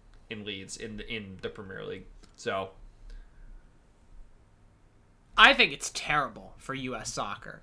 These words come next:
Speaker 2: 'cause I don't think the English people, the English media, who do sway a lot of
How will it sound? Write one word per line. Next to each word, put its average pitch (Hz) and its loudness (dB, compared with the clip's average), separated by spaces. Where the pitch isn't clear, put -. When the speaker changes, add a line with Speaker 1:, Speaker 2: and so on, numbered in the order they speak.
Speaker 2:
'cause 156 -2
I 170 12
don't 170 4
think 165 0
the 151 4
English 165 4
people, 170 4
the 156 2
English 139 -2
media, 147 2
who 143 -4
do 165 4
sway 156 2
a 143 2
lot 139 6
of 139 -4